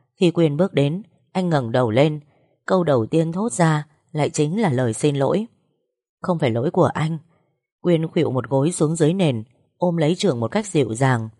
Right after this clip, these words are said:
Lời buồn bã của Trường lại khẽ lên khi anh không hoàn thành sứ mệnh của mình.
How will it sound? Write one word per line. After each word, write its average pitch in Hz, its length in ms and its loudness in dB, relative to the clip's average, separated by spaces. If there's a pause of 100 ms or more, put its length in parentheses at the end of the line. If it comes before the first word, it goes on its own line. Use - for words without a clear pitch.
(420)
Lời 143 240 2
buồn 123 260 0
bã 127 160 2
của 160 220 -2
Trường 117 300 0
lại 113 180 0
khẽ - 220 -2
lên 170 260 2 (440)
khi 190 100 4
anh 165 240 2
không 165 180 -2
hoàn 143 220 -2
thành 123 240 -2
sứ 143 180 -2
mệnh 190 220 -4
của 135 140 2
mình. 117 280 -2